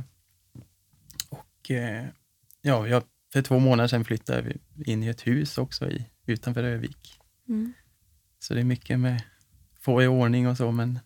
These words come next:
Speaker 1: härligt också samtidigt.
Speaker 2: Mm.
Speaker 1: Ehm, är ganska nyligen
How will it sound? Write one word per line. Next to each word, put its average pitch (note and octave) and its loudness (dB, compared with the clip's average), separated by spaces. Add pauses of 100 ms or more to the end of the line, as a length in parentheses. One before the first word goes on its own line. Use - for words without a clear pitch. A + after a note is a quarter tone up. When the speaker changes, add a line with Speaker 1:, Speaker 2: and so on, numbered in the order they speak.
(460)
Speaker 1:
härligt A#2+ 6
också C3 -2
samtidigt. A#2+ -6 (300)
Speaker 2:
Mm. G#3+ -6 (840)
Speaker 1:
Ehm, C3 -8 (1900)
är A2+ 0 (520)
ganska A#2 4 (100)
nyligen A2+ 4